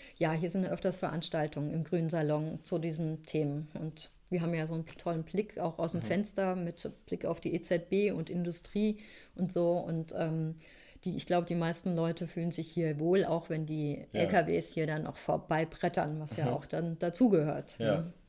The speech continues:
Speaker 1: Ja.
Speaker 2: Und, äh, wenn man sich jetzt, äh, dafür interessiert und sich auch gerne mal hier das anschauen würde,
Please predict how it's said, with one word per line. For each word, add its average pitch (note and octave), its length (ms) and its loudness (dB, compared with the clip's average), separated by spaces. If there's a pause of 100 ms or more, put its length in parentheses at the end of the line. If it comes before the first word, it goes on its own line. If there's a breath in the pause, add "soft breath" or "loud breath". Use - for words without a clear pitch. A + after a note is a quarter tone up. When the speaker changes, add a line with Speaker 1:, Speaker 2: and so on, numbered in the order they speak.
(100)
Speaker 1:
Ja. D3 260 -2 (300 loud breath)
Speaker 2:
Und, A2 340 0
äh, G2+ 160 2
wenn G#2+ 100 0
man A2+ 120 -2
sich A2 100 -10
jetzt, - 380 -8
äh, G#2 160 2
dafür G2+ 340 -2
interessiert G#2+ 400 -6
und G#2 100 -6
sich G#2+ 160 -8
auch G#2+ 140 -4
gerne G#2+ 220 0
mal G2 280 -2
hier F#2+ 220 -6
das F#2 140 -10
anschauen G#2 480 -8
würde, F#2+ 340 -6